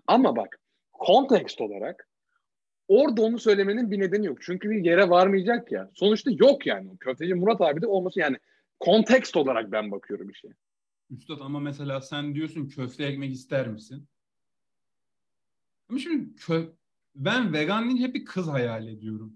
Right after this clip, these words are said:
Speaker 2: mesela.
Speaker 1: <laughs> Oha, amına koyayım. Oha.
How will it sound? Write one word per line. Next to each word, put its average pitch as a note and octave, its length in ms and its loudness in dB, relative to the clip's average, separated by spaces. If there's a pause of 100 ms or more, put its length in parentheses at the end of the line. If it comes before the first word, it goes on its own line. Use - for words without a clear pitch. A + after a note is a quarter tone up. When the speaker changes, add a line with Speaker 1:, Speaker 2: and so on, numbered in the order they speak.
Speaker 2:
mesela. A#2+ 360 -14 (260)
Speaker 1:
<laughs> - 220 4
Oha, G3+ 880 4
amına F3 220 -8
koyayım. D#4+ 360 -6 (400)
Oha. F#3 920 4